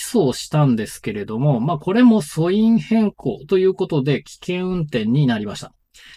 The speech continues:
危険運転で裁判ということなんですが、まあ、これもなかなか難しいという状況が、まあ、現状あるんですよね。何がどうして難しいのと難しくないのの違いは何なんだっていうところだと思うんですけれども、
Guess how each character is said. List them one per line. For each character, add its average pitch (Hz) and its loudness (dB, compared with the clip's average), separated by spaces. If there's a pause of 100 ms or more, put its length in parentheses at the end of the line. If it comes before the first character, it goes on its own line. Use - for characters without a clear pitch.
(120)
危 - -16
険 262 4
運 302 2
転 269 4
で 151 2
裁 254 -2
判 170 -4
と 165 -2
い 165 0
う 165 -4
こ 165 -4
と 165 0
な 139 2
ん 117 -2
で 107 -6
す - -12
が、 113 -6
ま 113 -6
あ、 - -10
こ - -10
れ 285 0
も 311 -2
な 302 -2
か 302 -4
な 302 -4
か 294 0
難 160 2 (220)
し 214 -2
い - -20 (120)
と 202 2
い 202 0
う 208 2
状 196 2
況 190 0
が、 113 -4
ま 110 -2
あ、 - -10
現 147 2
状 143 0
あ 127 -4
る 92 -8
ん 85 -14
で - -16
す - -18
よ 95 -16
ね。 101 -14 (520)
何 269 0
が 185 4
ど 180 2
う 277 -2
し - -8
て 277 2
難 247 6
し - -2 (100)
い 240 8
の 156 4
と 135 2
難 131 0
し - -10
く 117 0
な 135 2
い 127 2
の 104 -2
の 95 -12
違 147 -2
い - -2
は 170 0
何 165 2
な 135 0
ん 107 -2
だ 104 -8
っ - -18
て 117 -8
い 104 -6
う 101 -10
と 104 -12
こ 117 -8
ろ 107 -6
だ 92 -10
と 104 -12
思 95 -14
う 90 -16
ん 87 -18
で 87 -16
す - -12
け 92 -16
れ 87 -20
ど 87 -18
も、 101 -12